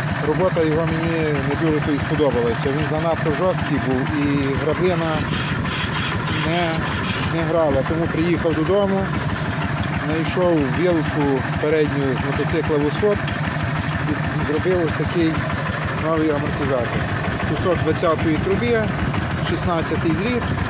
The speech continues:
і получився у нас амортизатор. Ще по поводу граблини. Е, зуби в граблині розташовані так, що вони йдуть в сторону, збоку, вірніше, від сошника сантиметрів три.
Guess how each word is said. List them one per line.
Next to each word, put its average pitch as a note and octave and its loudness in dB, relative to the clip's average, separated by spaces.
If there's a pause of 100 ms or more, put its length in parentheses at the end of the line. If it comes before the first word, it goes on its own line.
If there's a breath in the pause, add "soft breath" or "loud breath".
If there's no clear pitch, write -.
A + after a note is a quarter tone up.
(160)
і G3+ 0
получився E3 0
у D#3+ 0
нас D#3 0 (100)
амортизатор. C3+ -2 (1300)
Ще G#3 0
по F#3+ 0
поводу F#3+ 4
граблини. D#3 0
Е, C#3 -2 (600)
зуби G#3 2
в F#3+ 4
граблині F#3+ 2
розташовані F#3 0
так, G#3 2 (120)
що F#3 0
вони F3 0
йдуть F3+ 0 (1500)
в - -2
сторону, D#3+ 2 (340)
збоку, E3 2
вірніше, D3 0
від E3 -2
сошника F3+ 0
сантиметрів D#3+ 0
три. C#3+ 0